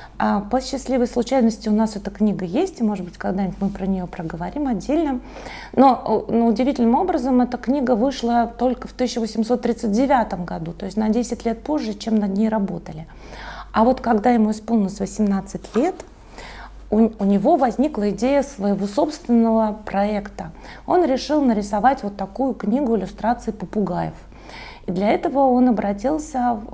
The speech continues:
в лондонское зоологическое общество. У него, у него была знакомая женщина, всегда есть такие знакомые, у которых куча связей. Ее звали, э, Энн Уэрворд.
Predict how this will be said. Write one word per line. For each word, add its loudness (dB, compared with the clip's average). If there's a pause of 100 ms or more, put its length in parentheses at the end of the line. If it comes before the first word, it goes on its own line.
(120)
в -2
лондонское -2
зоологическое -4
общество. -6
У -4
него, 2
у 0
него 6
была 0
знакомая -2
женщина, -4
всегда 0
есть -2
такие -4
знакомые, 0
у 0
которых -4
куча -4
связей. 0 (500)
Ее 2
звали, 0 (160)
э, 0
Энн 0
Уэрворд. -4